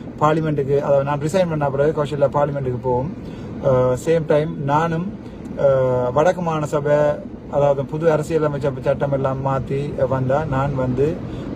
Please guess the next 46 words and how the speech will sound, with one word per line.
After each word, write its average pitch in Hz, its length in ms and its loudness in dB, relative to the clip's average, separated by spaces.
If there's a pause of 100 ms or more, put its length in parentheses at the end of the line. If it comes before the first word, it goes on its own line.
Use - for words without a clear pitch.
அஹ், 127 180 4
திருப்பி 139 220 -2
வடக்கு 147 340 2
மாகாண 143 240 0
சபையில 131 640 0
இருக்கிற, 131 540 0
அஹ், 135 160 0
போஸ்ட் 139 240 -2
ஒன்ல 131 240 -2
திருப்பி 139 280 -4
நான் 127 200 0
வந்து, 135 400 0 (480)
அஹ், 131 200 6
இறங்கி 139 260 0
ஃபுல் 147 300 -4
ப்ளோன். 139 140 4
இப்ப 131 140 -4
தான் 147 140 0
அரசியல் 143 340 -2
எங்களுக்கு 139 300 0
தெரியுது, 139 260 0 (160)
அஹ், 139 220 2
வடிவா 139 280 2
செய்வோம். 127 420 -4 (640)
அஹ், 135 200 4
so, 156 220 2
அதால 175 500 6
இந்த 151 280 -2
ஃபைவ் 175 200 0
இயர்ஸை 170 240 -4
வந்து 156 260 -4
டூ 175 160 -2
and 170 100 -2
a 160 40 -2
half 147 220 0
இயர்ஸா, 139 460 2
டூ 147 140 -2
and 143 100 -2
a 139 40 -2
half 131 200 -2
இயர்ஸா 131 600 0
இந்த 131 220 -2
தங்கத்துக்கு 147 460 0
கொடுத்துருக்குறேன். 113 600 -6
எப்படி - 320 0
வசதி! 117 400 -4